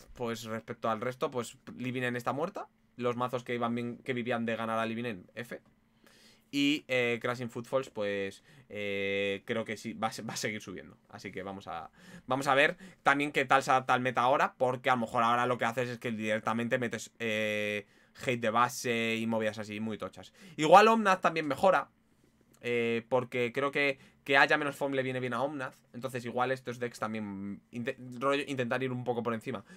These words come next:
¿Cuál es el problema? Que es que Footfalls ahora su potencia ya no es solamente Footfalls, es que tiene Celestion of Draco. Y, y contra eso la Omnath igual lo lleva un poquito peor.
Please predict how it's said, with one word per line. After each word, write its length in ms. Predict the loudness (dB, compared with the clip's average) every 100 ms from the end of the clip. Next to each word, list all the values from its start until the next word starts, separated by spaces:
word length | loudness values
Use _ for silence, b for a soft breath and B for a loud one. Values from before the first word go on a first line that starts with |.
| B B
¿Cuál 160 | 2
es 60 | 2
el 60 |
problema? 340 | 0 0 0 -4 B B B
Que 140 | 0
es 120 | 0 0
que 160 | -4
Footfalls 400 | -2 -4 0 2
ahora 220 | 4 2
su 120 | 0 -2
potencia 460 | -2 -2 -2 -2
ya 160 | 0 0
no 100 | -2
es 140 | -2
solamente 480 | 0 0 -2 -4 -4
Footfalls, 460 | -4 -6 -8 -12 -14
es 100 | -10
que 140 | -8
tiene 260 | -6 -6 -4
Celestion 420 | -4 -4 -4 -8
of 100 | -4
Draco. 340 | -6 -6 -14 _ _
Y, 160 | -8 -4
y 400 | -2 -2 -2 -4
contra 320 | -4 -4 -4
eso 160 | -2 0
la 140 | 0
Omnath 260 | 0 -4 -2
igual 280 | 0 0 -2 B B
lo 140 | -6 -6
lleva 300 | -4 -6 -6
un 160 | -10
poquito 240 | -8 -10 -8
peor. 240 | -4 -6